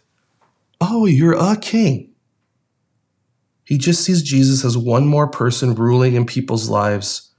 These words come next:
but not the ultimate authority, like he would see Caesar, which why, which is why he sees no threat in Jesus.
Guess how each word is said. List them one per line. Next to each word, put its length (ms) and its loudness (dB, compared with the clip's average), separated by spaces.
but 140 -8
not 220 0
the 140 0
ultimate 440 0
authority, 400 -6
like 180 -2
he 320 -8
would 160 -4
see 400 -2
Caesar, 720 -2
which 220 -6
why, 240 0
which 220 -4
is 80 -2
why 180 2
he 260 2
sees 280 0
no 120 2
threat 440 0
in 120 2
Jesus. 720 -4